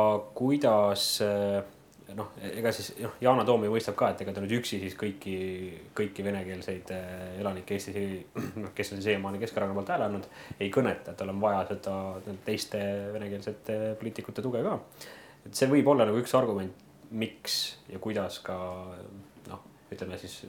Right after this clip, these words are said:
mulle meeldis see Priidu väljend, eh, Edgari järgne aeg poliitilises mõttes on, on, ei pruugi enam olla pärast, jah, selline nagu mustvalge, ei pruugi olla lõhenenud ja võibki olla ikkagi, nad tulevad sellest nagu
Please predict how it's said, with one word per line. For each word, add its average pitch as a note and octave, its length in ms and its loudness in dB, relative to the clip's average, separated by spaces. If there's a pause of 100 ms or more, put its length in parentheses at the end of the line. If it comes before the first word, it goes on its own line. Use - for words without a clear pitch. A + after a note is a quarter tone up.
mulle G2+ 160 0
meeldis F#2+ 280 0
see G2 300 -4
Priidu G2+ 260 0
väljend, G2 400 -2
eh, F#2 300 -8 (160)
Edgari G2+ 320 -2
järgne A2+ 380 4
aeg F#2+ 240 0 (420)
poliitilises G2+ 480 -4
mõttes G2 240 -8 (480)
on, G2+ 380 2
on, G2+ 420 -2 (720)
ei A#2+ 180 0
pruugi B2 320 8
enam A2 160 6
olla A#2+ 160 8
pärast, A#2 300 6
jah, - 80 4
selline G2+ 340 0
nagu G#2 160 -2
mustvalge, A#2+ 480 2 (140)
ei G#2 80 -4
pruugi G#2+ 180 2
olla G#2+ 140 0
lõhenenud G#2 440 0 (120)
ja G#2+ 80 -4
võibki A2 260 -2
olla G#2+ 220 0
ikkagi, A#2 420 -6 (560)
nad D3 140 -8
tulevad C3+ 260 2
sellest C3+ 240 -4
nagu C#3 280 -2